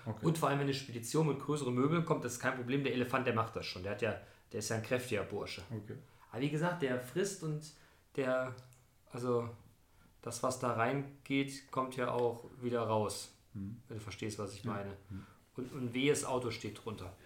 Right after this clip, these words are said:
Speaker 2: Ey, pff, findest du nie wieder.
Speaker 1: Sabine,
Speaker 2: So.
Speaker 1: ich würde de-, deine Anregung von vorhin, äh, aufnehmen wollen,
Speaker 2: Das find
Speaker 1: äh,
Speaker 2: ich
Speaker 1: und das
Speaker 2: richtig.
Speaker 1: ab-, und das abmoderieren,
Speaker 2: Bitte.
Speaker 1: weil jetzt wird's nämlich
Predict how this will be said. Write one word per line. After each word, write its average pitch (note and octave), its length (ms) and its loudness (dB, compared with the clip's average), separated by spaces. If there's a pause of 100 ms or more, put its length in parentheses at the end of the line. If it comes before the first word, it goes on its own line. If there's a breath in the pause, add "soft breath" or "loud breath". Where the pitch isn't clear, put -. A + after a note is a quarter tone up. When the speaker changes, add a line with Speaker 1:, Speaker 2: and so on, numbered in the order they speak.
(540 soft breath)
Speaker 2:
Ey, - 120 -12
pff, - 420 -4 (400 loud breath)
findest F3 280 6
du C3+ 40 2
nie C3 140 0
wieder. A#2+ 280 2 (420 soft breath)
Speaker 1:
Sabine, F3 540 12 (100)
Speaker 2:
So. D#3 60 0
Speaker 1:
ich D3 160 2
würde F3+ 440 12
de-, D#3 340 8
deine D#3+ 400 8
Anregung E3 500 6
von D3+ 160 4
vorhin, D#3+ 400 4
äh, C3+ 40 -2
aufnehmen C3+ 960 6
wollen, C3+ 520 8 (200)
Speaker 2:
Das C#3+ 120 4
find C#3+ 140 10
Speaker 1:
äh, C#3+ 60 6
Speaker 2:
ich - 60 0
Speaker 1:
und C#3+ 120 6
das C#3+ 80 4
Speaker 2:
richtig. C#3 160 4
Speaker 1:
ab-, - 240 2
und C3 140 4
das A#2+ 180 2
abmoderieren, B2+ 840 4
Speaker 2:
Bitte. A2 120 6
Speaker 1:
weil A#2+ 160 10
jetzt C#3+ 260 6
wird's C3 380 4
nämlich A#2+ 480 6